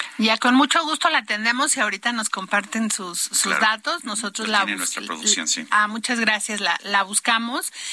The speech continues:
Speaker 1: Y es muy importante, eh, para los familiares y los adultos mayores que ellos vayan a ver que su curp sea la correcta.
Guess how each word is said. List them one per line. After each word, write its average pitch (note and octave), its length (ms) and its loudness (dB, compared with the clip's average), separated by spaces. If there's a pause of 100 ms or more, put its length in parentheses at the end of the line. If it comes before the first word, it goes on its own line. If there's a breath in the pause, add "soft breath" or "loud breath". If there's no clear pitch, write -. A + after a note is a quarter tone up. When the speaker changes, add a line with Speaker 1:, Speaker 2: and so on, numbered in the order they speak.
(200 loud breath)
Speaker 1:
Y B3+ 120 4
es D4 60 4
muy F4 120 4
importante, B3 920 0
eh, F#3 320 0 (100)
para F#3 220 2
los F3+ 240 0
familiares G3 600 0
y G3+ 40 -10
los F3 160 -6
adultos F#3 300 -4
mayores F#3 440 2 (480 loud breath)
que G#3+ 180 2
ellos A#3 280 2
vayan G#3+ 460 0
a F3+ 480 2
ver F#3+ 200 -2
que A#3 120 2
su G#3+ 160 0
curp A3+ 360 -2
sea G#3 180 2
la F#3+ 160 0
correcta. F3 540 -2